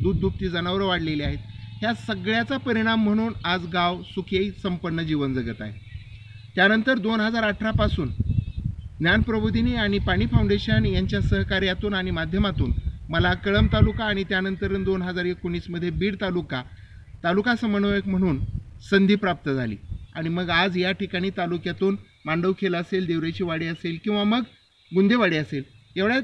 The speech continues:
चार पाच बोटावर मोजण्या इतपत गावांमध्ये नाही तर महाराष्ट्रातून अनेक गावांना ज्ञानप्रबोधिनीनं सहकार्य केलेलं आहे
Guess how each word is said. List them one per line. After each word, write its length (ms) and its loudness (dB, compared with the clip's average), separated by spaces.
चार 180 4
पाच 340 -2
बोटावर 400 2
मोजण्या 340 0
इतपत 320 -4
गावांमध्ये 460 0
नाही 320 -2
तर 100 -4
महाराष्ट्रातून 800 -4
अनेक 560 2
गावांना 680 2
ज्ञानप्रबोधिनीनं 840 0
सहकार्य 500 -2
केलेलं 340 -2
आहे 160 -8